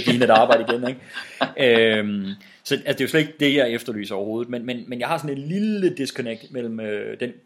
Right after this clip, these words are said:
karakter, jeg ser her, og så den, øh, Leia, vi forlod. Men selvfølgelig, der er gået tredive år, der er sket masser af ting med familien, og sådan noget, så måske er det det, det skal,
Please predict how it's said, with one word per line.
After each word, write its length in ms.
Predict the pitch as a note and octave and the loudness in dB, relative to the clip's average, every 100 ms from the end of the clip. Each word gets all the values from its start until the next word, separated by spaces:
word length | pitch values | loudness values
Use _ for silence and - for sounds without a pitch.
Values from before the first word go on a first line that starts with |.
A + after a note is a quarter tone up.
| - | -10
karakter, 360 | A#2 - C#3+ B2 | -8 -6 -4 -4
jeg 160 | F#2+ G#2+ | -6 -6
ser 220 | B2 G#2+ | -4 -4
her, 180 | A2 G2+ | -2 -4
og 220 | - G#2+ | -4 -6
så 200 | A#2+ G#2+ | -2 -2
den, 220 | A2 G#2+ F#2 | -2 -8 -8
øh, 220 | G2 G2 | -10 -8
Leia, 300 | G#2+ A2 A#2 | -4 2 2
vi 120 | A#2 | 0
forlod. 400 | A2+ A2 A2 G#2+ | -6 -2 -2 -2
Men 100 | B2+ | -6
selvfølgelig, 400 | B2+ C#3 E3 E3+ D#3+ | -10 -6 -4 -4 -6
der 60 | |
er 40 | A#2+ | -2
gået 160 | C3 | -2
tredive 280 | C#3+ B2+ C#3 | 0 -2 -2
år, 160 | C3+ B2 | -2 -4
der 60 | A2+ | -8
er 40 | |
sket 240 | - B2+ | -8 -6
masser 220 | B2 A#2 C3+ | -6 -6 -6
af 40 | |
ting 160 | B2+ A2 | -8 -10
med 80 | |
familien, 500 | A2+ B2 B2+ A#2+ F#2 | -10 -6 -6 -6 -10
og 480 | - G#2 G2+ G2+ G2 G2 | -8 -6 -4 -4 -6 -8
sådan 120 | A#2+ | -8
noget, 160 | G#2+ G#2+ | -8 -6
så 100 | A2 | -8
måske 380 | A2 - B2+ | -6 -4 -4
er 40 | F#2+ | -4
det 160 | A2 | -6
det, 140 | A#2+ A#2 | -4 -4
det 80 | A#2 | -4
skal, 360 | A#2 G2+ G#2 | -6 -6 -8